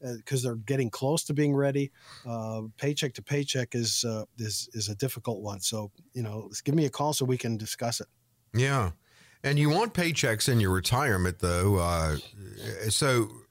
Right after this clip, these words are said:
Speaker 2: building in, you talked about pensions going away. We talked about Social Security was never meant to be the sole source. Uh, so if you, if you don't have that income plan built in yet, you may not be quite there yet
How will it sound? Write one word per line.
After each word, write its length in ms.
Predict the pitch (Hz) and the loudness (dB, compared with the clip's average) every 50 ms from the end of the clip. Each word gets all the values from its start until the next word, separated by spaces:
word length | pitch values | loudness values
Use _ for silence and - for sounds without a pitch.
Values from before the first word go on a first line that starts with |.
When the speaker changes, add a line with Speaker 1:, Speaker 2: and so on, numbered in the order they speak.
| _ - - 123 123 123 120 117 | _ -16 -14 -14 -10 -6 -2 0
Speaker 2:
building 420 | 110 165 202 240 254 220 196 160 | 2 4 4 4 4 4 4 4
in, 260 | 143 127 120 113 104 | 4 4 2 2 0
you 180 | 120 131 131 151 | 0 2 2 2
talked 300 | 147 - 180 175 160 - | 2 2 0 0 0 0
about 240 | 139 107 101 98 - | 2 2 2 2 2
pensions 480 | - 147 143 135 - - 123 110 92 | 2 4 4 4 4 4 4 4 4
going 280 | 95 110 101 101 104 104 | 4 4 4 6 6 6
away. 280 | 98 92 92 92 95 95 | 6 4 4 4 4 4
We 120 | 98 110 | 4 4
talked 280 | - - 156 147 139 - | 4 2 0 0 0 2
about 200 | 127 107 95 92 | 2 2 2 2
Social 360 | - - 113 101 - 104 98 | 2 2 4 4 4 4 4
Security 400 | 85 - - 107 95 95 98 95 | 4 4 2 2 2 4 4 6
was 240 | 101 104 101 78 - | 6 4 4 4 4
never 400 | 101 110 113 135 156 143 107 90 | 4 4 4 4 4 4 4 4
meant 180 | 90 92 82 | 4 2 2
to 60 | 85 | 2
be 100 | 85 87 | 2 2
the 140 | 90 78 90 | 2 2 2
sole 260 | 85 - - 98 98 101 | 2 2 2 2 2 2
source. 380 | 92 - - 101 95 92 87 - - - - - - - - | 2 4 4 4 4 2 2 0 -4 -8 -14 -18 -10 -4 -2
Uh, 100 | 117 113 | -2 0
so 320 | - - - 165 156 139 120 117 123 120 | 0 2 2 2 2 0 -2 -6 -6 -2
if 200 | - 147 120 - | -2 -2 0 0
you, 100 | 147 147 - | -2 -2 0
if 120 | 143 117 127 | 0 2 2
you 80 | 160 | 2
don't 220 | 156 185 214 233 - | 2 2 2 2 0
have 280 | - 190 175 170 151 | 0 2 2 2 2
that 280 | 156 143 131 117 95 - - - - - - _ | 2 0 0 0 -2 -4 -8 -18 -18 -18 -8 _
income 480 | - 156 180 202 180 - 156 123 104 95 | 2 2 4 4 4 4 4 4 4 2
plan 360 | - - 135 123 117 104 98 | 2 2 2 4 4 4 4
built 420 | 90 78 98 135 139 143 117 - | 4 4 4 4 4 4 4 4
in 180 | 143 143 147 143 | 4 4 6 6
yet, 240 | 110 98 95 98 101 | 6 4 4 2 2
you 100 | 123 151 | 2 4
may 120 | 180 202 | 4 4
not 160 | 202 196 180 | 4 2 2
be 180 | 165 165 170 151 | 2 2 2 0
quite 460 | - - - - - 151 170 170 147 | 0 -4 -4 0 2 2 2 2 2
there 240 | 170 170 165 196 214 | 2 4 4 4 4
yet 340 | 196 139 95 64 92 107 | 4 4 4 2 0 -4